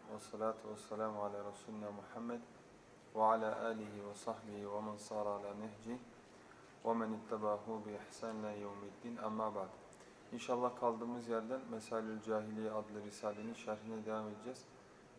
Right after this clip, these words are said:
Gündemle alakalı kısa bir şey söyleyeceğim. Malumunuz, e, bayramdan sonra birkaç gündür kartel medyası, Yahudi medyası, laik medya,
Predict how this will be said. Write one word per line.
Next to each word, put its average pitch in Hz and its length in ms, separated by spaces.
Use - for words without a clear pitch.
Gündemle 113 400
alakalı 110 480
kısa - 260
bir 107 60
şey 110 180
söyleyeceğim. 104 560
Malumunuz, 107 640
e, 98 200
bayramdan 104 460
sonra 113 320
birkaç 107 360
gündür 110 280
kartel 107 380
medyası, 104 540
Yahudi 104 320
medyası, 98 540
laik 107 320
medya, 98 300